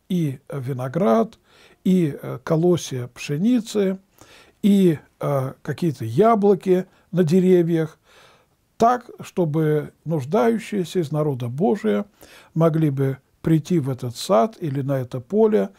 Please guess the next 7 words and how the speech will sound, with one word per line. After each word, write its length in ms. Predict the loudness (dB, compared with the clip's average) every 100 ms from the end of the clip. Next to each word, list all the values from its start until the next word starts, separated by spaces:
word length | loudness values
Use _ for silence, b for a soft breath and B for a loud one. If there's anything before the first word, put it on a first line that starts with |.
| b b
и 100 | -8
пользоваться 800 | -2 2 2 2 -4 -4 -4 -6 -8 _ -8
необходимым. 720 | -6 -6 -6 -12 -12 -16 -20 _ _ _ _ _ _ _ _ _ _ _ _ _ -20 B B B B B B B B
На 100 | -2
самом 380 | 2 2 2 2
деле, 540 | 2 2 4 6 4 2
э, 420 | 2 6 6 4